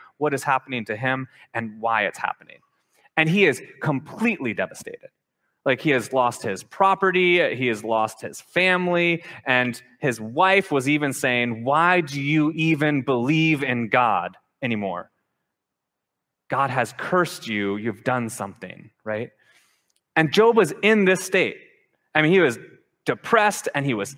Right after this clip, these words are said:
angry, and he was frustrated with God, kept asking a question over and over again, "Vindicate me, O God," which means, "Make me right."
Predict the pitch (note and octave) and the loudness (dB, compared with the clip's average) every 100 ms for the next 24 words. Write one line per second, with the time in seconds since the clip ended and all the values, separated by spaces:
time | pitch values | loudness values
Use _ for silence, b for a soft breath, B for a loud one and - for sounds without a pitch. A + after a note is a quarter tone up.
0 | - G3 G#3 G#3 F#3+ G3 G3 G3 B D3 | 0 2 4 2 4 2 2 -2 B 0
1 | E3 C3+ G#2+ B - - G3 G#3+ - G#3+ | 2 2 0 B -18 -2 0 0 0 2
2 | G#3 G3+ F3+ F3+ F3+ E3+ E3+ F3 B B | 4 4 2 2 2 4 4 2 B B
3 | - D#3+ - E3+ G3 - G3+ E3+ - F3+ | -4 -4 0 2 2 0 0 0 0 0
4 | E3+ - E3 E3 D#3+ F3 F3 E3+ D#3+ D#3 | 0 -2 -2 0 2 2 2 2 2 2
5 | D#3+ D#3 D#3 C3+ A#2+ F3+ A#3 G#3+ D#3+ D3 | 0 0 0 0 0 2 2 2 0 -2
6 | A2+ A#2+ A2 G#2 G#2 G2+ G2 B2+ E3+ B2+ | -4 -4 -2 -2 -2 -4 -4 -2 -2 0
7 | C#3 F#3+ A3 D#3+ E3 E3+ B2+ A#2 C#3+ F#2+ | 0 0 0 -2 0 0 0 -2 -2 -4
8 | - - - | -12 -18 -18